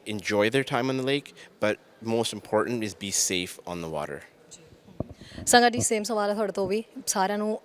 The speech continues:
Speaker 2: ਐਂਡ ਦੇ ਵਿੱਚ ਕੀ ਕਹਿਣਾ ਚਾਹੁੰਦੇ ਹੋ? ਕੋਈ ਅਜਿਹੀਆਂ ਸੁਜੈਸ਼ਨਸ ਜਿਹੜੀਆਂ ਉਹਨਾਂ ਨੂੰ ਜਲਦੀ ਸਮਝ ਵੀ ਆ ਸਕਣ ਤੇ ਨਾਲ ਦੀ ਨਾਲ ਉਹ ਧਿਆਨ ਰੱਖ ਸਕਣ ਵੀ ਸਾਡੇ ਤੋਂ ਕਿਹੜੀਆਂ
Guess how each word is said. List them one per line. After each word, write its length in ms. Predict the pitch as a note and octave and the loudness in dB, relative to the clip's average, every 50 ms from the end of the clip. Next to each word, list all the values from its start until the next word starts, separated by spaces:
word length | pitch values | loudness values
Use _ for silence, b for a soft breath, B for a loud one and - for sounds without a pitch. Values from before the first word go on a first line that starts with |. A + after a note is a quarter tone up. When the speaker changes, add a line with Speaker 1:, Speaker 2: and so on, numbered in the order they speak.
| _ - | _ 0
Speaker 2:
ਐਂਡ 180 | - G3+ G#3+ G#3+ | 2 2 4 4
ਦੇ 100 | G#3 G3+ | 4 2
ਵਿੱਚ 160 | F#3 F3+ - | 2 2 0
ਕੀ 140 | - G3+ F3+ | -2 -4 -4
ਕਹਿਣਾ 220 | - G#3 E3 E3 | -4 -4 -4 -2
ਚਾਹੁੰਦੇ 300 | E3 - E3+ E3 E3+ E3+ | -2 -2 -2 -2 -2 -2
ਹੋ? 120 | E3+ F3 | -2 -2
ਕੋਈ 320 | F3 - - F#3+ F#3+ G3 F#3 | -2 0 2 2 4 4 4
ਅਜਿਹੀਆਂ 340 | F3+ F#3 F#3+ F#3+ G#3 G#3 G3+ | 4 4 4 4 6 4 4
ਸੁਜੈਸ਼ਨਸ 600 | - G#3 F3+ F#3+ F#3+ F#3+ - G#3+ G#3 G#3+ G#3 B B B B B B | 4 4 4 4 4 4 2 2 2 2 2 B B B B B B
ਜਿਹੜੀਆਂ 360 | F#3 F#3+ F#3+ G3 G3 G3 G3+ | -2 0 2 4 4 2 2
ਉਹਨਾਂ 280 | - - G3+ F#3+ F#3+ F#3+ | 0 -2 -4 -4 -2 -2
ਨੂੰ 240 | F#3 F#3+ G3 G3 F3+ | -2 -2 -2 -2 0
ਜਲਦੀ 280 | F3+ F3+ F3 E3 G3 | 0 0 2 2 4
ਸਮਝ 340 | F#3 - G3 F#3 G3 G3+ G#3 | 4 4 4 4 0 0 0
ਵੀ 120 | G#3+ A3+ G#3 | 2 4 4
ਆ 120 | G3 G3 | 4 6
ਸਕਣ 320 | G3 - G#3+ - G#3+ A3 | 4 2 2 2 0 0
ਤੇ 120 | A3+ C4 B3 | 2 2 2
ਨਾਲ 200 | A#3 G#3+ G#3+ G#3+ | 2 2 0 2
ਦੀ 100 | G#3+ A#3+ | 2 2
ਨਾਲ 140 | A#3+ A#3+ B3+ | 4 4 2
ਉਹ 60 | B3 - | 2 2
ਧਿਆਨ 300 | C4 A#3 G3+ F#3 F3+ F#3 | 2 2 2 0 2 0
ਰੱਖ 120 | G3+ - | 0 2
ਸਕਣ 280 | - - G#3+ A#3 A#3+ A#3+ | 2 2 2 2 2 2
ਵੀ 80 | B3 | 2
ਸਾਡੇ 240 | B3 - A3+ G#3 A3 | 4 4 4 4 4
ਤੋਂ 100 | B3+ B3 | 0 2
ਕਿਹੜੀਆਂ 420 | - A#3 A3+ A3+ A#3 B3+ C4 C4 | 2 2 2 2 4 2 2 2